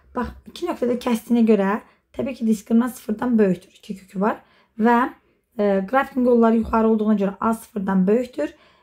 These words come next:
E, sonra sərbəst həddi, yəni C-si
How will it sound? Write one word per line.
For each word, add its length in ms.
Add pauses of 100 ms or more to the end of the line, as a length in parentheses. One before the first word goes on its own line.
(140)
E, 680
sonra 420 (1200)
sərbəst 600
həddi, 360
yəni 200 (280)
C-si 680